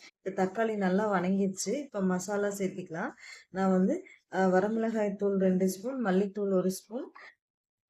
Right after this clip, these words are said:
அதுக்கப்புறம் மஞ்சத்தூள் கொஞ்சம் சேர்த்துக்கிறேன். இப்ப இது எல்லாத்தையும் நல்லா இந்த மாதிரி எண்ணெயிலேயே ஃப்ரை பண்ணிக்கலாம்.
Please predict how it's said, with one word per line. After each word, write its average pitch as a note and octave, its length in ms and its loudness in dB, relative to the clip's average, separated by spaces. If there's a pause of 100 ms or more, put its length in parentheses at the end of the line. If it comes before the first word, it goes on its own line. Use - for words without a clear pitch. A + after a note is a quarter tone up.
(1000)
அதுக்கப்புறம் G3 460 -4
மஞ்சத்தூள் G#3+ 560 0
கொஞ்சம் F#3 460 2
சேர்த்துக்கிறேன். F#3+ 600 -4 (440)
இப்ப - 200 -6
இது F#3+ 160 4
எல்லாத்தையும் G#3 500 4
நல்லா G#3+ 240 2
இந்த G#3 200 -2
மாதிரி G3 260 0
எண்ணெயிலேயே G3 540 2
ஃப்ரை G3+ 260 -2
பண்ணிக்கலாம். F#3+ 640 -2